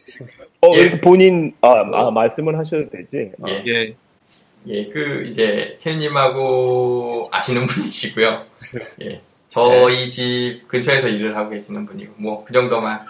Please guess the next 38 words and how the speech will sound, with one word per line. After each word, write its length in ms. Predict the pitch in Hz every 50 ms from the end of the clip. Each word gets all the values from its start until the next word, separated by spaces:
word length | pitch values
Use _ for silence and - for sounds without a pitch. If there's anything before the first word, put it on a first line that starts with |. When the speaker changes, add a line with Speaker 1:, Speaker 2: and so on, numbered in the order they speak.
| - - 123
Speaker 2:
예, 60 | - - -
Speaker 1:
<laughs> 680 | 165 - - - - - - _ _ _ _ _ _
Speaker 2:
설겼습니다. 580 | - - - - - - - - - - 113 -
그래서, 360 | - - - 101 95 92 - - - - _ _ _
어, 220 | - - 104 101 -
사정상, 500 | - 139 165 170 170 - 165 151 151 - -
Speaker 1:
되게 240 | 120 139 151 170
좀 200 | 165 170 175 170
Speaker 2:
사정상, 340 | 151 143 147 170 190 202 - _ _ _
예. 160 | - 110 110
Speaker 1:
별로 160 | 107 147 160
중요하지 400 | 156 - 151 156 165 165 156 156
않은 220 | 131 127 143 156 156
사람 260 | 160 156 151 151 143
같은 280 | 139 139 - - - 127
Speaker 2:
그렇죠. 60 | -
Speaker 1:
그런 200 | 143 143 143 131
느낌인데? 540 | 123 - - 135 127 - 120 131 135 170 202 208 - - 208 190 - - 175 - - 123
Speaker 2:
<laughs> 580 | - - 151 - 139 - 156 - - - - 147
Speaker 1:
사실은, 340 | 170 170 - 190 196 185 185 - - _ _ _ _ _ _
사실은 400 | _ _ - 185 190 - 190 185
굉장히 260 | 147 143 156 170 175 156
중요한데. 680 | - 147 143 151 156 151 143 131 123 113 113 143 196 - - _ _
Speaker 2:
그렇죠. 380 | - - - - - 101 - - - _ _
그래서, 520 | 120 - - 120 120 120 117 - - - _
어, 220 | - - - -
Speaker 1:
아, 140 | - - -
우리가 220 | 123 135 151 160
또 140 | - - 180 - 170
사정이 280 | 185 185 - 196 196 190 170 147
있어서 400 | - 165 156 147 147 165 151 - -
더 120 | 123 135
이상 180 | 147 139 156 151
자세하게는 640 | - - 104 110 113 143 139 139 135 143 143 143
말씀을 320 | 123 107 107 - 143 127 113
못 180 | 101 - -
드리는 300 | - 123 127 127 120 113
거죠. 380 | 101 95 90 98 123 165 170 -